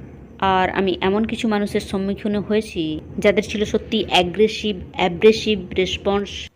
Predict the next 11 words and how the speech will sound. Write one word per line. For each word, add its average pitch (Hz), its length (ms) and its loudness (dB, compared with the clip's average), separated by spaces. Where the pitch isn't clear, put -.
তারা 196 140 2
সেই 214 200 0
সমস্ত 214 380 -4
মানুষ 196 560 -2
যাদের 190 300 0
প্রয়োজন 185 400 0
এখন 190 300 -2
আর 196 120 -2
আমার 180 240 0
জীবনে 175 320 2
নেই। 175 360 2